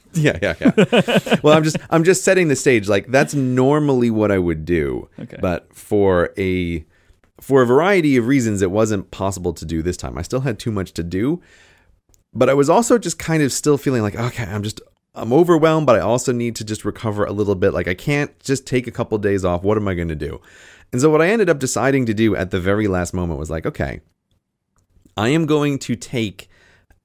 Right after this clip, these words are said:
Speaker 1: a working vacation right now, and I'm going to figure out what are the working things that I can delay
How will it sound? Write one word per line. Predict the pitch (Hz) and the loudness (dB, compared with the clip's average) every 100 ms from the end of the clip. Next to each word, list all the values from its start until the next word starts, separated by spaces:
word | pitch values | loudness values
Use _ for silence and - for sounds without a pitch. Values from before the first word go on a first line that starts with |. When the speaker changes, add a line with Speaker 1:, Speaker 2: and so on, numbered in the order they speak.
| _ | _
Speaker 1:
a | 101 | -2
working | 90 104 135 139 127 | 2 4 2 2 -2
vacation | 107 101 92 101 95 - 80 71 64 _ _ _ _ _ - | 0 -2 -2 -4 -4 -4 -6 -6 -12 _ _ _ _ _ -8
right | 80 - | -8 -8
now, | 69 65 - - _ _ _ _ | -12 -14 -16 -20 _ _ _ _
and | 87 | -4
I'm | 90 107 | -2 0
going | 104 104 104 95 | 0 2 0 -4
to | - 92 87 | -4 -2 -2
figure | - - 147 147 139 104 | -6 -4 -2 0 0 0
out | 82 80 76 - - _ _ _ _ _ _ | -2 -4 -6 -12 -20 _ _ _ _ _ _
what | 110 104 135 | -2 4 4
are | 147 | 4
the | 131 | 4
working | 131 139 127 117 | 4 2 -2 -4
things | 110 101 98 92 - | 0 0 0 -2 -4
that | 95 73 | -4 -4
I | 82 80 | -4 -6
can | - 82 76 73 76 _ _ 90 | -4 -4 -4 -6 -12 _ _ -6
delay | 92 95 110 123 156 | -2 0 2 2 0